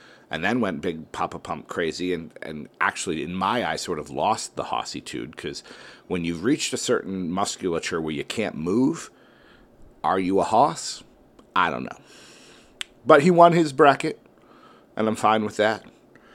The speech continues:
Uh, and he is certainly a hoss. He is taking on <sighs> Thank you. Thank you, Fates.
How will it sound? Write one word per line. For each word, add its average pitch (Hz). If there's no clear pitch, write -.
Uh, 90
and 92
he 107
is 117
certainly 85
a 80
hoss. 92
He 113
is 104
taking 95
on 123
<sighs> -
Thank -
you. -
Thank -
you, 78
Fates. -